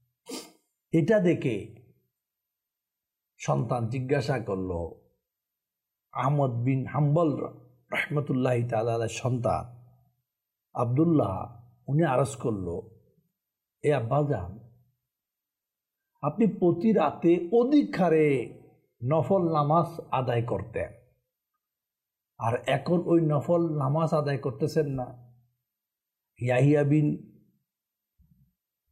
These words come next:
মঈন রহমতুল্লাহ আলাইকে তার মাহফিলে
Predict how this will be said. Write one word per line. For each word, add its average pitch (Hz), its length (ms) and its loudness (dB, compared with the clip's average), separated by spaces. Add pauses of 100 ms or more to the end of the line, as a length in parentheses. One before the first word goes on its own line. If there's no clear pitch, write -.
(140)
মঈন 160 380 4
রহমতুল্লাহ 151 640 2
আলাইকে 147 840 2 (340)
তার 131 180 0
মাহফিলে 143 960 2